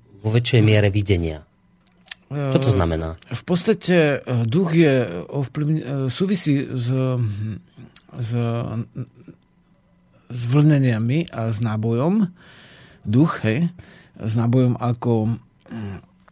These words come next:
Speaker 2: živý. A keď je, sa blíži spln, znamená, že Zem je medzi Slnkom a Mesiacom a Slnko a Mesiac tv-, tvoria určit-, určitú, mm, určitú siločiaru, do ktorej, keď sa dostaneš,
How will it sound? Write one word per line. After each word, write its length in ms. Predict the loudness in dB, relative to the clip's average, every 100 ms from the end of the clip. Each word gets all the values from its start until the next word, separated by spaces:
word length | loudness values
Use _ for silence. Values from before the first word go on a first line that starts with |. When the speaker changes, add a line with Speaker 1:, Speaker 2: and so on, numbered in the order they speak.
| _ -14 -4
Speaker 2:
živý. 400 | 2 4 4 2 -4 -20 -20 _ _ _ _ _
A 320 | -4 -2 -2
keď 240 | -2 0 2
je, 220 | 2 2 2 0 -2
sa 140 | 0
blíži 240 | 2 2
spln, 340 | 0 2 4 6
znamená, 460 | 6 4 2 2
že 160 | 2 2
Zem 180 | 4 4
je 120 | 6
medzi 320 | 4 4 4 4 0 -6 -20 -20 _
Slnkom 420 | 0 2 4 4
a 80 | 6
Mesiacom 720 | 4 4 2 2 0 0 0 -2 -10 _ _ _
a 60 | -4
Slnko 260 | -2 0
a 100 | 2
Mesiac 360 | 4 4 2 0
tv-, 380 | -2 -8 -8 -6
tvoria 460 | -2 2 6 6 4
určit-, 440 | 2 -2 -2 -4 -6 -18 _ -8
určitú, 640 | -6 -4 -4 -2 0 2 2 -2
mm, 580 | -6 -6 -4 -4 -4 -4 -8 -12 -16 -18 -14 -16 -16 _ -14 -8
určitú 300 | -4 -2 2
siločiaru, 760 | 6 6 6 6 6 6 2 -2 -16 -20 -2
do 140 | 0
ktorej, 300 | 4 6 6
keď 100 | 2
sa 120 | 2
dostaneš, 640 | 2 2 2 4 2 0